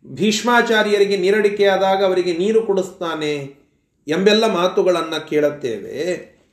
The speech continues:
ಒಬ್ಬ ಅರ್ಜುನನಿಂದ, ಇಂದ್ರನ ಅವತಾರ ಅರ್ಜುನ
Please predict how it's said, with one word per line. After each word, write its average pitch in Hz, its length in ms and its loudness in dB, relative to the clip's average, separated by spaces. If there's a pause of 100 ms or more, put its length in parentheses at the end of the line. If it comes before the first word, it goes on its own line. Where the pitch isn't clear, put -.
(1000)
ಒಬ್ಬ 139 280 2
ಅರ್ಜುನನಿಂದ, 170 960 2
ಇಂದ್ರನ 226 640 -2
ಅವತಾರ 190 440 2
ಅರ್ಜುನ 147 640 -2